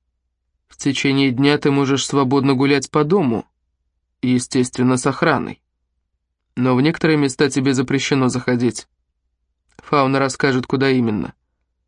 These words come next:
Ты должна уважать моё личное пространство". "Ты опасаешься за своё личное пространство?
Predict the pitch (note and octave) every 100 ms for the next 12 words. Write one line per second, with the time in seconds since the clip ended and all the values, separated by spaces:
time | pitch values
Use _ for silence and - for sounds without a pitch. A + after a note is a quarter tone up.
0 | _ _ _ _ _ _ _ _ _ -
1 | B2 B2+ B2+ B2+ C3 C3 C#3 C3 C#3 C3
2 | C#3 C3+ - C#3 C3 C3+ - D3 C3 -
3 | F#2+ G2 _ _ _ _ _ _ _ _
4 | _ _ _ _ _ _ _ _ _ _
5 | - D#3 G3+ G#3 D3+ C#3 - F3+ A#3+ -
6 | - C3+ B2+ D3 D3+ D3+ G#3 - D#3+ C3
7 | C#3 B2+ - D#3 C4+ D4+ - D3